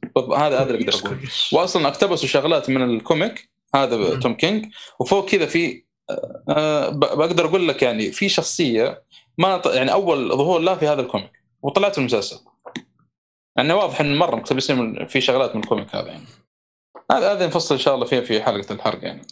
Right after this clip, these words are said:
Speaker 2: بإذن
Speaker 1: بإذن
Speaker 2: الله.
Speaker 1: الله، عشان ما حد صراحة <laughs> واندا فيجن ما تعرف إيش تقول فيه، يعني. ما بدك تخرب ال-، آه، يعني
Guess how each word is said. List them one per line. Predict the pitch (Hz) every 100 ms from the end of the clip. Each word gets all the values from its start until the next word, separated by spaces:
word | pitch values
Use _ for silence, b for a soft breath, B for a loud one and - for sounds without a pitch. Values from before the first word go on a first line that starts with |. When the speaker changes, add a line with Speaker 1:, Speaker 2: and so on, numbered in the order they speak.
| -
Speaker 2:
بإذن | 165 143
Speaker 1:
بإذن | 123
Speaker 2:
الله. | 117 101
Speaker 1:
الله، | 104
عشان | 110 127
ما | 127
حد | 143 113 120 B B B -
صراحة | 147 135 135 - 147 143
<laughs> | 127 127 127 135
واندا | 151 131
فيجن | 151 139
ما | 143
تعرف | 135 127
إيش | 120 -
تقول | 113 107
فيه، | - 101
يعني. | 98 98 - _ _ _ _ - -
ما | 131 127
بدك | 120
تخرب | - 127 107 95
ال-، | 87
آه، | - - - - - - - - - -
يعني | - - - - -